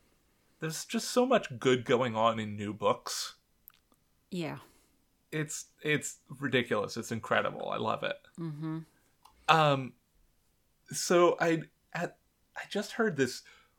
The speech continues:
Speaker 1: weird sound, and this blue police box showed up in the room, the podcast room. Uh,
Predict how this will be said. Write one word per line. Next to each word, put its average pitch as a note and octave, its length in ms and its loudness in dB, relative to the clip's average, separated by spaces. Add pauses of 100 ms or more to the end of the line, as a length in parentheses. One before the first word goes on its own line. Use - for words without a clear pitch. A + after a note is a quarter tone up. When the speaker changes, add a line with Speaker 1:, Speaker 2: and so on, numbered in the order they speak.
(240)
Speaker 1:
weird A3+ 380 8
sound, A2 480 6
and A2+ 280 0 (360)
this C3 180 0
blue G3+ 440 -2
police C3+ 400 -2
box A2+ 400 -2
showed B2 280 6
up A#2 200 2
in A2+ 100 -2
the G#2+ 100 0
room, G#2 320 0
the A2+ 80 -6
podcast - 600 -2
room. A2+ 420 -6 (320)
Uh, A2+ 300 4